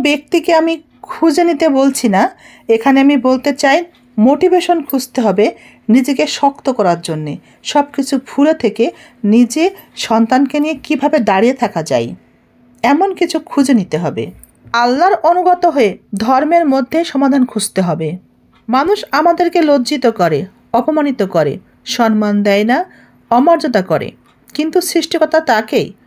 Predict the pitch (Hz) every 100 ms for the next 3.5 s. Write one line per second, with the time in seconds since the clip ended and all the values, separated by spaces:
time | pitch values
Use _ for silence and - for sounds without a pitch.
0 | _ _ - 196 220 240 269 302 277 208
1 | 165 165 147 139 - 185 _ 294 330 381
2 | 302 302 339 330 330 359 403 _ _ -
3 | 214 254 311 339